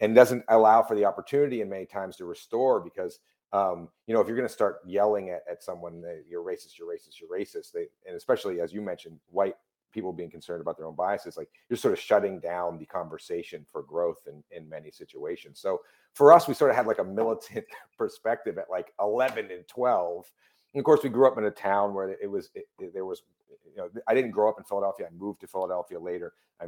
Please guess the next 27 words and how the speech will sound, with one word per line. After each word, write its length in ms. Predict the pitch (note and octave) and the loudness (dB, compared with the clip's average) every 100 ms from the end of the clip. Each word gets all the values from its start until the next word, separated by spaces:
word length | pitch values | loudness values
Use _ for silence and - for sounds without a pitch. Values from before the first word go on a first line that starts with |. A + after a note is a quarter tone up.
| F2+ | -12
I 100 | F2+ | -8
lived 340 | F2 G#2 D#2 | -2 -2 -4
in 100 | F#2+ | -16
a 80 | E2 - | -16 -14
town 220 | - G#2 | -4 -2
in 80 | G2 | -2
Pennsylvania 400 | F#2+ E2+ E2 E2+ | -8 -16 -14 -14
when 100 | D#2+ | -14
I 60 | D#2 | -18
was 140 | D#2 | -14
young. 300 | F2+ F#2+ F2+ - _ _ - | -8 -8 -8 -14 _ _ -8
And, 420 | F#2+ F2+ F2 E2 _ _ _ - | -6 -6 -8 -16 _ _ _ -6
you 80 | - | 0
know, 60 | |
there 180 | A2+ B2+ | 4 4
were 160 | C3 C#3+ | 6 6
race, 260 | C#3+ F#3 - | 6 4 0
there 160 | B2 | -2
were 100 | D#3 | 0
racists. 580 | E3 C4+ - - - - | 0 -2 -6 -16 -18 -18
We 200 | G2 D#3+ | -8 -4
knew 180 | F#3+ G3 | 0 -2
that, 280 | G2+ A1+ - - G2 | -2 -8 -12 -14 -10
right? 280 | G#2 A#2 C#3+ - _ _ | 0 2 2 0 _ _
And, 200 | A#2+ B2 - | -2 -2 -4
and 120 | B2+ | -4
we, 340 | C3+ C3+ - | -2 -4 -6